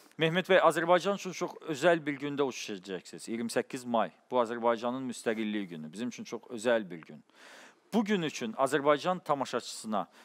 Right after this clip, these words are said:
e, nə söyləyərdiniz? Yəni,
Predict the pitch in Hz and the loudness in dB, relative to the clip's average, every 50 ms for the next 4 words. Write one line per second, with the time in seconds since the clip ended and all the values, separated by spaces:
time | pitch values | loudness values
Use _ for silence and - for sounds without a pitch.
0 | - - - _ - - 131 127 123 123 123 120 123 117 - - - _ _ _ | -20 -20 -16 _ -2 2 4 4 6 6 6 6 4 4 2 -2 -8 _ _ _
1 | - 127 135 139 156 185 175 - - 175 156 143 131 131 120 110 107 98 87 104 | -14 -10 -4 2 4 4 4 2 0 -2 0 0 2 4 4 4 4 2 0 -6
2 | 101 92 - - 131 127 135 147 147 139 123 | -8 -6 -6 -4 0 2 2 2 0 -4 -8